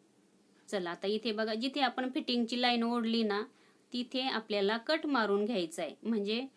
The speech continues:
आपली तिथे ना फिटिंगची शिलाई येते. आणि, अ, जिथे आपला, अ, पेपरचं मध्य आहे ना, तिथे पण आपण इथून शोल्डरपासून जोडतो ना. चला, बाही अशी ओपन करायची पेपर. आणि आता हा पुढचा, अ,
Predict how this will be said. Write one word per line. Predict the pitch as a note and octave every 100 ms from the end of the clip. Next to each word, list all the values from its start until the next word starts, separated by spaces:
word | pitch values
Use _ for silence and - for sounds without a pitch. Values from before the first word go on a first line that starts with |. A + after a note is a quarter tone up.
| - _
आपली | A3 A3 A3+ A3+
तिथे | A#3+ A#3 A3
ना | G#3 B3
फिटिंगची | D#4+ D4 C4+ B3+ B3+
शिलाई | B3 G#3 F3+
येते. | E3+ E3 - - _ _ _ _ _ -
आणि, | G#3 A3+ A#3+
अ, | -
जिथे | A3+ A#3+ B3+
आपला, | A3 G3 G#3+ A#3
अ, | - A3+ G#3+ G#3 G#3 G3+ G3
पेपरचं | G#3+ G3 G#3 G3+ G#3+
मध्य | A3 G3+ G#3 -
आहे | A#3 C4 A3
ना, | A3
तिथे | D4+ C#4 C#4
पण | C4+ B3+
आपण | A#3+ B3+
इथून | B3+ C4+ D#4+ E4
शोल्डरपासून | D#4+ A3+ F#3+ F3+ F#3+ F#3+ F#3
जोडतो | F3 E3+ E3 G#3+
ना. | A#3+ B3 _ _ _ _ _ -
चला, | G3+ F3+ - -
बाही | G3+ A3+ C4 D#4
अशी | A#3 - -
ओपन | D4 C#4 A3+ F#3+
करायची | F#3 D#3+ D#3+ - - _ -
पेपर. | F#3 - A#2+ _ _ _ _ - _ -
आणि | G3+ G#3+
आता | A3 G3+ A#3
हा | A#3
पुढचा, | A#3 B3+ A#3+ B3+ B3
अ, | A#3 A#3